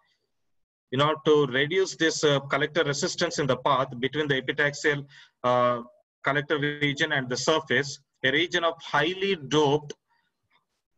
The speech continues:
highly doped, that's nothing else but we are talking about the high conductive part.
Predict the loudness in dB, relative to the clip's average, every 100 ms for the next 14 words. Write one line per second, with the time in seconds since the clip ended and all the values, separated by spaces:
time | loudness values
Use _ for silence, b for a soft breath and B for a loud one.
0 | _ _ 0 2 0 0 0 2 0 -2
1 | 0 -2 0 -2 0 0 0 0 0 0
2 | 0 0 2 0 0 0 -2 0 -2 -2
3 | -2 2 2